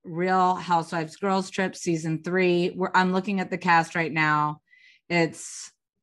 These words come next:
I mean, they all look like they're smiling and happy at this moment, but I feel like this is gonna be a pretty good cast. I feel like there's gonna be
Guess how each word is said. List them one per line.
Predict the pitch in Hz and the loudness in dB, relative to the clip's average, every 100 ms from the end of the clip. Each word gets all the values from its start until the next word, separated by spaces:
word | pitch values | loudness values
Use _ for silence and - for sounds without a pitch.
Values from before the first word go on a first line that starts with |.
| _ _ _ _ _ _ _ | _ _ _ _ _ _ _
I | 180 | 4
mean, | 190 190 | 6 6
they | 190 190 | 6 4
all | - 190 196 240 | 6 8 8 8
look | 233 226 | 4 2
like | 233 220 | 2 2
they're | 214 202 | 2 -2
smiling | - 202 196 208 208 | 0 2 2 2 -2
and | 196 | -2
happy | 196 190 190 190 | 2 0 2 -4
at | 185 | -2
this | 190 180 | -6 -6
moment, | 190 175 175 175 180 | -2 -2 0 -2 -2
but | 196 | 0
I | 202 | 0
feel | 196 233 247 | -2 -4 0
like | 285 294 | 0 -2
this | 302 294 | -6 -8
is | 247 | -6
gonna | 262 | -2
be | 240 240 | 0 2
a | 233 | 0
pretty | 240 226 | 0 -2
good | 220 196 | -2 -4
cast. | - 202 160 170 | 2 2 2 -2
I | |
feel | 170 180 | -8 -6
like | 180 | -4
there's | 190 185 | -4 -4
gonna | 185 175 | -4 -4
be | 160 170 165 165 165 | -2 0 2 2 -2